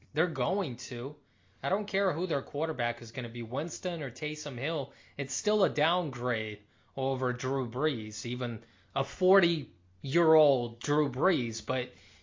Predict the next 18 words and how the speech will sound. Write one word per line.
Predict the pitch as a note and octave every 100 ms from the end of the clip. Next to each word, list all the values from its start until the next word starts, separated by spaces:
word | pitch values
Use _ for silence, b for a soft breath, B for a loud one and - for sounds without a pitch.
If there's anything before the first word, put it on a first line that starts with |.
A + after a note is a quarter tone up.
| b C#3
it's | D3+ D3+ -
still | - G3+ G3
not | F3+ F3
gonna | D#3 D3+
be | C#3 C#3+
the | A#2+
same. | - - F3 G#3 A2+ G#2 G2+ _ _ _
You | A2+ A2+
know | E3+ G3+
what | G#3
I'm | G3
saying? | - G#3+ F#3+
The | C#3+
Bucs | B2+ G#3 B3 -
are | A#3+
gonna | G#3+ A3+ G3
be | F3 F3 F3
there. | F3 E3+ E3 D#3+